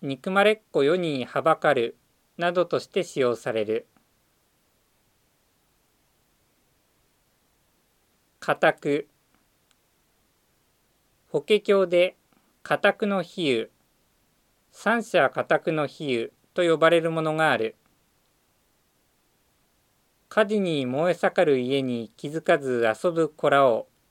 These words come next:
三つの車のおもちゃがあるからといって自力で脱出させる。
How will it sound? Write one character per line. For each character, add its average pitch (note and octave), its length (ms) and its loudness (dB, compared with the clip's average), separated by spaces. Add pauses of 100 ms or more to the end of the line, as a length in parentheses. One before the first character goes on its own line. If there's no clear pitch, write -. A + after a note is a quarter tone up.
(480)
三 C#3+ 200 -6
つ - 120 -8
の F#3+ 200 2
車 E3 380 -2
の E3+ 220 -2
お D3+ 100 -2
も F3+ 120 -4
ち - 120 -2
ゃ D3+ 40 0
が C3 140 0
あ C3 60 4
る C#3+ 80 2
か C#3 140 0
ら B2 100 2
と B2 140 -2
い A#2 40 -2
っ G#2 60 -14
て - 460 -6 (280)
自 C3+ 100 -2
力 E3 260 -6
で E3 200 6
脱 C3+ 200 2
出 - 180 -20
さ D3+ 200 -6
せ D3+ 180 -2
る。 C3+ 220 -2